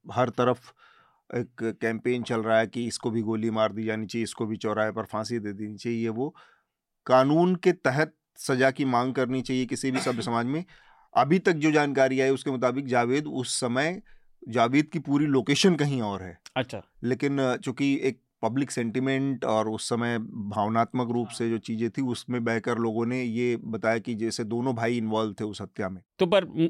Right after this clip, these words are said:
Speaker 2: ये बात थी कि कानून व्यवस्था के लिए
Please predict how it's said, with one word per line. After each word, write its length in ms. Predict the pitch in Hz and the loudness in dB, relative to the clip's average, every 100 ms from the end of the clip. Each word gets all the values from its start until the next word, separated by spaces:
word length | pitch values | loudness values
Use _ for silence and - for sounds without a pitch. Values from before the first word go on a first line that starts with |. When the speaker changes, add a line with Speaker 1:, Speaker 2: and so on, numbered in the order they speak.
| - _ _ | 0 _ _
Speaker 2:
ये 300 | 139 165 196 | -6 2 4
बात 280 | 196 180 180 | 4 2 2
थी 80 | 202 | 0
कि 120 | 220 | 0
कानून 420 | - 151 170 196 | 2 2 4 4
व्यवस्था 440 | 170 160 156 170 160 | 6 4 4 0 2
के 120 | 175 | 2
लिए 420 | 175 202 214 | 2 2 0